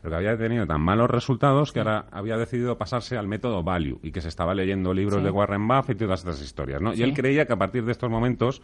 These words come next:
Speaker 1: iba a
Speaker 2: Sí.
Speaker 1: triunfar. Quiero cuestionar un poco lo que estáis diciendo ahora mismo vosotros, porque esto de invertir, mm, fijarnos solo en los fundamentales de las empresas, claro, tú te puedes tirar diez años con una compañía, pero estamos hablando de todo el tema este de la,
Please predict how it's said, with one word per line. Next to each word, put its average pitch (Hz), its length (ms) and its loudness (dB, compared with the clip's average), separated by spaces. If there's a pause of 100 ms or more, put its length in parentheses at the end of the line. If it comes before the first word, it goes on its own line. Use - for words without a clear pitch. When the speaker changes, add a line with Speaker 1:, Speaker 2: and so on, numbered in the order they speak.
(380)
Speaker 1:
iba 95 140 2
a 95 60 4
Speaker 2:
Sí. - 20 -4
Speaker 1:
triunfar. 92 460 2 (680)
Quiero 170 220 4
cuestionar 160 380 4
un 151 80 4
poco 135 200 2
lo 104 80 2
que 95 60 -2
estáis 123 200 -2
diciendo 147 300 0
ahora 139 120 2
mismo 143 240 2
vosotros, 139 300 0
porque 113 160 -4
esto 135 220 -2
de 131 160 2
invertir, 131 480 2
mm, 98 340 -2 (160)
fijarnos 127 380 2
solo 135 140 0
en 135 40 0
los 127 100 -2
fundamentales 127 480 -2
de 127 60 -2
las 123 160 -2
empresas, 135 320 -6
claro, 120 220 0
tú 104 80 -2
te 135 100 0
puedes 135 180 0
tirar 135 240 2
diez 135 220 0
años 135 240 2
con 117 140 0
una 120 160 2
compañía, 101 480 0
pero 76 140 -4
estamos 113 300 -2
hablando 120 280 2
de 101 80 2
todo 113 200 2
el 107 80 2
tema 107 200 0
este 117 160 -4
de 90 180 0
la, 76 140 0